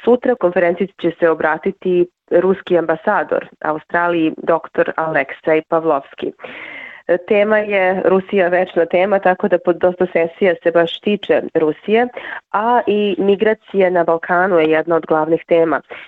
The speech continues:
Imamo čitav istraživački tim iz Bolonje koji će virtualno prisustvovati, a, sa jednim našim dečkom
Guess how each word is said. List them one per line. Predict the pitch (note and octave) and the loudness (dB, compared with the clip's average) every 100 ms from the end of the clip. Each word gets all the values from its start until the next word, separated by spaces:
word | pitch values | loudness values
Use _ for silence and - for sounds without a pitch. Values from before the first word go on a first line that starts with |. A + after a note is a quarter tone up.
| _ | _
Imamo | G3 G3+ G3 F#3+ | 0 2 4 2
čitav | F3+ G#3 G3 F3+ | 2 0 2 0
istraživački | F3 - F3+ F#3+ F#3+ - F#3+ | -2 0 0 2 0 -4 -10
tim | - A#3 G#3+ E3+ | -4 0 2 2
iz | E3 | 0
Bolonje | F3+ F#3 F#3+ F3 - | 0 2 2 0 -4
koji | - D#3+ - | -2 -2 -2
će | - E3 E3 - - _ | -2 -2 -2 -12 -20 _
virtualno | F#3 F#3 - F3 E3+ | 0 0 2 2 0
prisustvovati, | F3 F3+ G#3+ G3+ - F#3+ F#3 F3+ F#3 F3+ F3 E3 - | 2 2 2 -2 0 2 2 0 0 2 4 4 2
a, | - D#3+ D#3+ D#3+ - - | 0 0 0 -4 -10 -6
sa | F3+ E3 D#3+ - | -2 0 -2 -2
jednim | E3+ E3 E3 | -2 0 0
našim | D#3 - E3+ | -2 -4 -4
dečkom | E3+ F3+ - F3+ | -2 -2 -2 -2